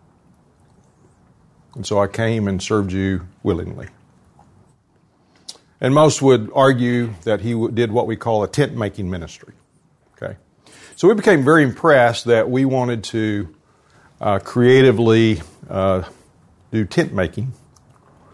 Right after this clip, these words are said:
So we actually have an entity called Relational Values Alliance, where we actually do real world stuff. So we started a for-profit counseling center years ago called Center for Relational Care.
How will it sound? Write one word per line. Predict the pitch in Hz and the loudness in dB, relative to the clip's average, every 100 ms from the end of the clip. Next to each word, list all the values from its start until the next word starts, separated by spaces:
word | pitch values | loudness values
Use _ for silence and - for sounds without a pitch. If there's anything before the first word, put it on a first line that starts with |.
| _ _ | _ _
So | - | 0
we | 120 | 4
actually | 135 135 | 4 4
have | 123 | 2
an | 120 | 2
entity | 113 120 | 0 -2
called | 110 104 | 2 2
Relational | 101 107 - 92 | 4 2 -2 -2
Values | 95 92 90 90 - - _ _ _ _ _ - | 2 2 0 -4 -10 -18 _ _ _ _ _ -10
Alliance, | 98 98 95 92 - - _ _ _ _ _ - | -4 -2 -2 -6 -10 -18 _ _ _ _ _ 0
where | 123 | 4
we | 117 | 6
actually | 120 131 | 4 2
do | 117 | 0
real | 101 113 123 104 | 2 4 4 4
world | 107 101 - | 2 2 -2
stuff. | - - - - - - _ _ _ _ _ _ _ - _ _ | -4 0 0 0 -10 -14 _ _ _ _ _ _ _ -20 _ _
So | - 110 101 95 | -4 0 2 2
we | 107 | 0
started | - 107 101 | 0 0 0
a | - | -2
for-profit | 113 - 104 - - | -4 0 -2 -2 -2
counseling | 120 117 - 107 | 0 0 -2 -4
center | 123 110 | -2 -2
years | 104 110 98 | 0 -2 0
ago | 107 107 107 | 2 2 2
called | - 98 90 | 0 -4 -4
Center | - 101 | -4 -6
for | 95 95 | -4 -4
Relational | 87 - | -4 -6
Care. | - 139 131 117 | 2 6 6 4